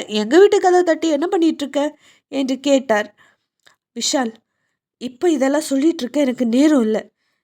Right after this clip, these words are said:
எனக்கு உன்னோட உதவி தேவை" என்று பழனி பதட்டமாக கூற, "சரி, சரி, நீ உள்ள வா"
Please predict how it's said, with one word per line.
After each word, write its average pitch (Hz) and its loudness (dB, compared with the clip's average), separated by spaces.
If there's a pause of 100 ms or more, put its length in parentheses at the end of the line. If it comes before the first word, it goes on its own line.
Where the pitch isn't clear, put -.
(200)
எனக்கு 220 -6
உன்னோட 214 -2
உதவி 294 2
தேவை" 220 0 (800)
என்று 247 -2
பழனி 277 2
பதட்டமாக 247 -2
கூற, 226 -2 (540)
"சரி, 330 -6
சரி, - -4 (100)
நீ 247 -12
உள்ள 269 -2
வா" 262 -2